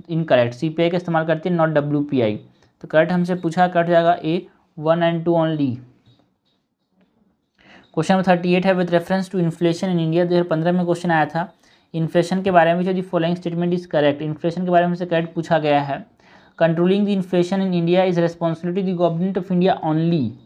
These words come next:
एक्सट्रीम वर्ड, एक्सट्रीम वर्ड नहीं है, है ना, तो ये किसका काम है भाई, इन्फ्लेशन कंट्रोल करना, हम्म? इन्फ्लेशन कंट्रोल करना आरबीआई काम है, गवर्नमेंट काम है। The Reserve Bank of India has no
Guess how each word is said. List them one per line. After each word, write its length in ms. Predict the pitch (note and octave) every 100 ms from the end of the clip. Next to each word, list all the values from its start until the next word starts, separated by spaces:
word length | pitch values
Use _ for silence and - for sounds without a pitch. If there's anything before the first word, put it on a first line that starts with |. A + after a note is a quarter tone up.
| C#3
एक्सट्रीम 480 | A#2+ - E3 E3
वर्ड, 180 | E3 E3+
एक्सट्रीम 800 | E3 D#3+ - - D#3+ D#3 - F3+
वर्ड 200 | F3 E3
नहीं 160 | E3 F3
है, 160 | F3+ - - - - -
है 60 |
ना, 280 | F3+ F3+ D#3 -
तो 240 | D3+ D3
ये 80 | D3+
किसका 300 | D#3 D#3+ F3+
काम 280 | F3+ E3 E3+
है 80 | E3+
भाई, 240 | E3+ F3+
इन्फ्लेशन 440 | E3 D#3 D#3+ - F3
कंट्रोल 340 | E3 D#3+ E3+
करना, 380 | E3+ D#3+ E3 F#3 - _ _ _ _ _ _ _ _ _ _ D#3
हम्म? 160 | F3+ F3 _ _ _ _ _ _ _ _ _ _ _ _ _ - _ -
इन्फ्लेशन 380 | D3 D#3+ F#3 F3
कंट्रोल 200 | E3 F3
करना 160 | F3
आरबीआई 260 | E3 E3 F3
काम 280 | F3 E3+ F3+
है, 80 | F3+
गवर्नमेंट 340 | E3 D#3 D#3+
काम 220 | C#3+ C3
है। 100 | C3
The 140 | C#3+ D#3
Reserve 260 | D#3+ F3+ F3+
Bank 140 | F#3+
of 140 | F#3 E3+
India 240 | E3 F3+
has 220 | F3+ F3 D#3+
no 140 | D#3+